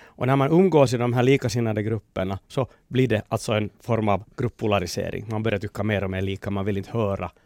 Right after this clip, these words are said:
de andra. Och detta har då lett till det att de här lägren så att säga har,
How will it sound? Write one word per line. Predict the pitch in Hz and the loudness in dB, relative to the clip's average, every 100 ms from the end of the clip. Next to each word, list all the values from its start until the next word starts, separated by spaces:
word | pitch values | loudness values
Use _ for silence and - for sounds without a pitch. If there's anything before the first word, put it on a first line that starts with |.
| - | -10
de | 101 | -4
andra. | 101 98 90 - _ _ - | -4 -4 -10 -14 _ _ -20
Och | _ 120 - | _ -8 -8
detta | - 147 165 _ 95 | 0 0 0 _ -2
har | 101 | 0
då | 98 | -2
lett | 101 107 - | -2 -4 -6
till | 107 | -4
det | 101 | -2
att | 92 | -4
de | - 90 | -6 -6
här | 98 | -2
lägren | 98 120 113 98 90 | 0 2 0 -2 -8
så | - - | -8 -12
att | - | -10
säga | 95 87 87 | -6 -6 -6
har, | - 92 | -10 -12